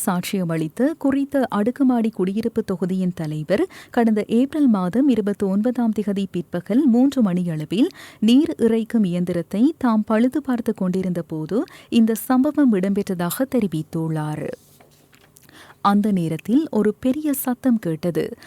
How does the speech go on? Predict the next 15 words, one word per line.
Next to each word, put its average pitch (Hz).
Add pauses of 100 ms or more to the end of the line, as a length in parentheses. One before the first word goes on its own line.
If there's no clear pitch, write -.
(140)
அது 214
ஒரு 208
வாகன 240
சத்தம் 214
போன்று 185
காணப்பட்டது. 165 (360)
நான் 220
சென்று 285
பார்த்தபோது 190
அங்கே 185
ஒரு 220
சிறுமி 277
கிடப்பதை 208
கண்டேன். 156 (300)
சிறுமி 196